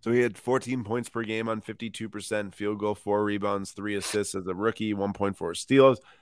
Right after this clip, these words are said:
I mean, that is good. And he's on a good Thunder, young Thunder team.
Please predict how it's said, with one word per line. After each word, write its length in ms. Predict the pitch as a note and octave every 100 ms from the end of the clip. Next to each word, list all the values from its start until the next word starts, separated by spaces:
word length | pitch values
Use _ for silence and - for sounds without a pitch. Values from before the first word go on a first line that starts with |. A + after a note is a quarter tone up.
| _
I 60 | -
mean, 160 | B2 A2+
that 180 | C3
is 140 | C#3+ G#2+
good. 300 | A#2 B2 G2
And 120 | G2+
he's 180 | A2+ G#2
on 200 | A2 A#2+
a 80 | A2+
good 400 | G2 A#2 A2+ G2 _ _ _ _
Thunder, 400 | - A#2+ A#2 A2+
young 320 | G2+ A2+ A#2
Thunder 320 | - A2+ A#2
team. 360 | G#2 - F#2 F2+